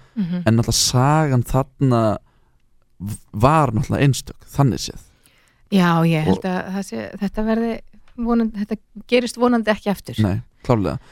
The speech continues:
Speaker 2: En, en ég er að segja að ég held að
Speaker 1: <clears throat>
Speaker 2: þjóðin hafi staðið rosalega mikið með þessu
Speaker 1: Já.
Speaker 2: og, og, og ykkur og atriðinu.
Speaker 1: Mhm.
Speaker 2: Og
Speaker 1: Við fundum það.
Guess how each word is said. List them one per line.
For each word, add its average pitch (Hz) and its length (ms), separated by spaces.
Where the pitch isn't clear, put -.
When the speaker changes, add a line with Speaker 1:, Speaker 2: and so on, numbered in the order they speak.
Speaker 2:
En, 117 220
en 120 160
ég 120 100
er 123 60
að 123 80
segja 135 300
að 117 100
ég 120 80
held 269 260
að - 160
Speaker 1:
<clears throat> - 40
Speaker 2:
þjóðin 135 340
hafi 131 340
staðið 123 520
rosalega 120 360
mikið 110 160
með 127 320
þessu - 260
Speaker 1:
Já. 226 240
Speaker 2:
og, - 160
og, 104 200
og 101 140
ykkur 110 340
og 107 160
atriðinu. - 400
Speaker 1:
Mhm. 185 360
Speaker 2:
Og 107 160
Speaker 1:
Við 107 200
fundum 196 260
það. 180 140